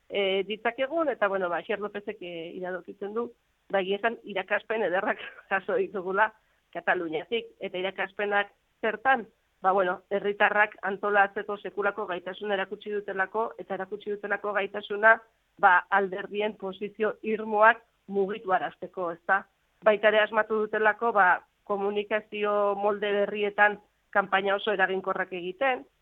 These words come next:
eta baita ere asmatu dutelako, ba, e,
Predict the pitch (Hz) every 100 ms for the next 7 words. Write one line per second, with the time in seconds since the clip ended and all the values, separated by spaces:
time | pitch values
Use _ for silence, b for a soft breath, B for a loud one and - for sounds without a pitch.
0 | _ _ - 208 196 196 208 214 208 208
1 | - 208 220 220 226 214 214 214 202 233
2 | 233 170 165 - _ _ _ - 196